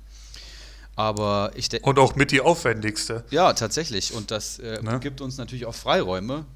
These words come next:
Speaker 1: andere Sachen zu machen, ne? Andere Recherchen,
Speaker 2: Ja.
Speaker 1: Projekte, Statistiken, was wir uns so, äh, überlegen können. Aber, ähm, ja, zeigt auch, dass sich das gelohnt hat, ne? Also Spieltagsanalyse haben wir, glaub ich, wirklich jede Folge gemacht, ne?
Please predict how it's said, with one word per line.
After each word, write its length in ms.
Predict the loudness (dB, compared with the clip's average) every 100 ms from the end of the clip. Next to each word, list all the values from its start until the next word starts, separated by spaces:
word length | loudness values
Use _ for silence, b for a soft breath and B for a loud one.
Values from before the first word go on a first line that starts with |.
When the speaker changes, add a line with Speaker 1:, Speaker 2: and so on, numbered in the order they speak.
| -14
Speaker 1:
andere 280 | -6 -4 -4
Sachen 200 | -4 -8
zu 140 | -12 -10
machen, 300 | -10 -10 -14 -16 -12
ne? 220 | -10 -10 -10
Andere 380 | -10 -8 -8 -8
Recherchen, 500 | -8 -6 -4 -6 -8
Speaker 2:
Ja. 80 | -6
Speaker 1:
Projekte, 400 | -4 -4 -6 -6
Statistiken, 640 | -4 -4 -4 -6 -6 -4
was 200 | -4 -4
wir 100 | -4
uns 160 | -4 -6
so, 320 | -4 -6 -6
äh, 140 | -10 -10 -12 -10
überlegen 400 | -8 -4 -6 -4
können. 360 | -4 -4 -6 -12 B B B B
Aber, 680 | -2 2 2 2 0 -2 -2
ähm, 120 | -2
ja, 240 | -2 -2 -2
zeigt 280 | -2 -2
auch, 140 | -4 -6
dass 180 | -6 -8
sich 140 | -8
das 160 | -8 -6
gelohnt 340 | -6 -6 -6
hat, 140 | -8
ne? 160 | -8 -10 -10
Also 160 | -6 -4
Spieltagsanalyse 720 | -2 0 2 0 -2 -4 -4
haben 80 | -4
wir, 60 | -4
glaub 160 | -4 -6
ich, 140 | -10
wirklich 280 | -12 -12 -6
jede 200 | -4 -4
Folge 300 | -2 -2 -2
gemacht, 280 | -6 -10
ne? 120 | -12